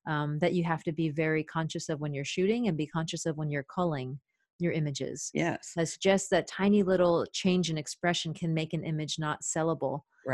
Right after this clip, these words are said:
Speaker 1: to
Speaker 2: Right.
Speaker 1: an owner 'cause they could look at it and go, "Oh, well, they look sad," or, "They look
Speaker 2: Yes.
Speaker 1: confused," or
Speaker 2: 'Cause I,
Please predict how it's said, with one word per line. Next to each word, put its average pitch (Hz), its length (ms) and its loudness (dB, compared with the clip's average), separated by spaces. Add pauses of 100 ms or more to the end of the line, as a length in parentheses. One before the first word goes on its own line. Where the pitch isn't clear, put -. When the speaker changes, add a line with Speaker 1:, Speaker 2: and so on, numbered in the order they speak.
Speaker 1:
to 170 100 4
Speaker 2:
Right. - 20 6
Speaker 1:
an 170 100 2
owner 220 320 2
'cause 180 140 0
they 180 100 6
could 190 140 2
look 170 140 2
at 165 100 2
it 160 40 0
and 165 80 0
go, 165 140 2
"Oh, 190 80 2
well, 190 120 2
they 185 120 2
look 170 180 0
sad," 156 640 -4
or, 175 180 0
"They 175 120 4
look 160 180 4
Speaker 2:
Yes. - 20 -20
Speaker 1:
confused," 156 920 -4
or 143 340 -6
Speaker 2:
'Cause 156 140 -4 (260)
I, 160 200 4